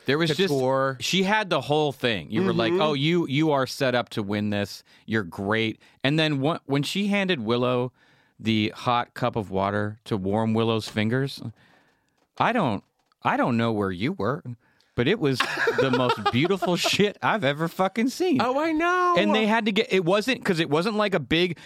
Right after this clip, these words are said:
Speaker 1: "Hey, look at me doing this." The camera guy, if you notice, it's an odd close-up.
Speaker 2: Uh-huh.
Speaker 1: It's on some B-roll shit. She's whispering. They had to subtitle it because it was just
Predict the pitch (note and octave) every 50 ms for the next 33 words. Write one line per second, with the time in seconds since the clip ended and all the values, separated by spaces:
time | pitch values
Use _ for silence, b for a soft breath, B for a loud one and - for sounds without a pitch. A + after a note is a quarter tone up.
0 | B B D#3+ F3 F#3 E3+ D#3 D#3 D3+ G3+ F#3+ F#3+ G3 F3 F#3 G3 F#3+ F3 D#3 D3
1 | D3 C#3+ - B B B B C3+ B2+ - D#3+ F#3 A3 A#3 G#3+ F#3 C#3+ D3+ C#3 C#3
2 | C#3+ C#3 A#2 C3+ C#3 D3+ F3+ F#3 D3+ C#3 D#3 C3 - B2 C3 - - A#2+ B2 C#3+
3 | D#3+ F#3 G3 G3+ D#3+ - - - G3 G#3+ G#3 - - F#3 F3 A2+ A2+ B2 A#2+ B2
4 | B2 D#3 D3+ - G#3 G3 F3 - - F#3 D#3+ C3 G#2+ C#3 F3 G#3+ A#3 G3+ F3 D3+
5 | D3 - - - C#3 C#3 C#3 C3+ B B B B B - F3+ D#3 B2 A#2 G#2+ A2+
6 | F3 A#3+ - - - D3 C3 B2 C3 B2+ D3 F3+ G#3+ F3+ D#3 C#3 - - F3+ G#3
7 | A3+ - - G#3+ G3+ F3 C#3+ A#2 G2+ F2+ - _ b b b b b b b b
8 | b b D3+ C#3+ - F#3 F#3 E3 - F3 D#3+ D3+ D3+ C#3 - - D#3 F#3 F#3+ -
9 | -